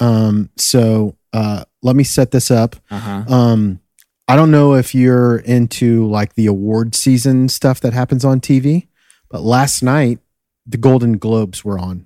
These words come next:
Speaker 1: right?
Speaker 2: Okay, yeah.
Speaker 1: And, um, the Hollywood Foreign Press Association is responsible for putting on the Golden Globes.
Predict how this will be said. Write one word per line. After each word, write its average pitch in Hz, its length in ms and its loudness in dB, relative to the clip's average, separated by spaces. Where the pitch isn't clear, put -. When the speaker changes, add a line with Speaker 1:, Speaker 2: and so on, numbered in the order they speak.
Speaker 1:
right? 110 220 0
Speaker 2:
Okay, 113 240 -2
yeah. 104 280 -4
Speaker 1:
And, 113 580 2
um, 107 580 0
the 113 240 0
Hollywood 135 720 2
Foreign 123 360 -2
Press - 360 -2
Association 101 920 -4
is 107 220 -4
responsible 104 600 -6
for 101 160 -10
putting 104 280 -4
on 98 200 -2
the 95 60 -6
Golden 101 300 -4
Globes. 101 380 -6